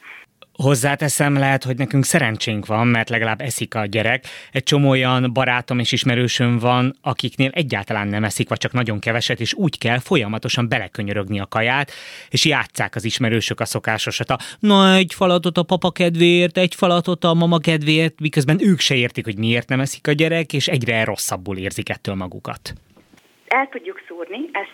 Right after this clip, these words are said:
Speaker 2: tény. Ö, erőltetni nem kell. Ezt, mindig ezt szoktam mondani, hogy a-, hogy az ételt erőltetni sosem kell, mert annál rosszabb nincs, mikor a, a gyermek az étkezést úgy éli meg, mint egy kötelező rossz.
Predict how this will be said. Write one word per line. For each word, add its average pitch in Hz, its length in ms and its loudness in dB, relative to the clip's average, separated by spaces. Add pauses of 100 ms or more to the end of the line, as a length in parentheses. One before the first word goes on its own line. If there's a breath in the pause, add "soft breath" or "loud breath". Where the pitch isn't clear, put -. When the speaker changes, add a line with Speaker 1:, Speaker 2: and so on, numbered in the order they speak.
Speaker 2:
tény. 185 540 0 (440 loud breath)
Ö, 196 280 6
erőltetni 202 640 -2
nem 147 260 -10
kell. 202 300 0 (520 loud breath)
Ezt, - 280 -4
mindig 190 320 -8
ezt 180 180 -2
szoktam 175 280 -6
mondani, 175 280 -4
hogy 165 120 -4
a-, - 180 -4
hogy 175 200 -2
az 175 160 2
ételt 202 440 4
erőltetni 175 600 -4
sosem 160 640 -2 (280)
kell, 170 320 -2
mert 190 460 0
annál 165 340 -4
rosszabb 170 400 -12
nincs, 170 380 -6
mikor 170 300 -6
a, 165 320 -4
a 160 240 -2
gyermek 165 600 -2
az 160 280 -2
étkezést 170 680 0
úgy 180 180 -2
éli 165 260 2
meg, 165 280 0
mint 165 300 -4
egy 156 380 -4
kötelező 170 720 2
rossz. 165 360 0